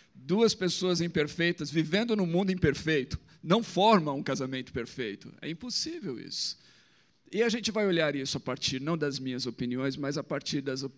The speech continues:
da, da, daquilo que as Escrituras falam. E eu, eu quero usar como base aqui um texto,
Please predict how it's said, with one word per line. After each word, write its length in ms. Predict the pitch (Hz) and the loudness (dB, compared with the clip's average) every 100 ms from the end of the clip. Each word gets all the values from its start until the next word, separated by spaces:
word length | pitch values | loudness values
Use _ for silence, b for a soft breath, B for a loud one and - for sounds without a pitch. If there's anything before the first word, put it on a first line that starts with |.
| - - 135 | -20 -20 -8
da, 320 | 139 139 127 - | -4 -2 -4 -4
da, 480 | 135 120 120 117 - _ _ _ _ _ _ _ _ _ - - | -6 -6 -6 -10 -14 _ _ _ _ _ _ _ _ _ -14 -10
daquilo 320 | 180 175 165 | -4 -2 -2
que 160 | - | 0
as 120 | 160 151 | 0 2
Escrituras 540 | - 151 147 143 139 | 0 0 -2 -4 -2
falam. 240 | 190 180 | 0 2
E 60 | 175 | 4
eu, 180 | 180 160 | 2 0
eu 120 | 175 | -4
quero 400 | - 175 170 151 | 0 0 2 2
usar 520 | 143 151 170 160 139 B B B - | 0 0 2 2 0 B B B -10
como 160 | 135 127 | -6 -4
base 360 | 131 127 131 | -2 -2 -2
aqui 240 | 120 127 135 | -4 -2 -4
um 80 | |
texto, 540 | 127 143 135 - - | -4 -2 -2 -2 -8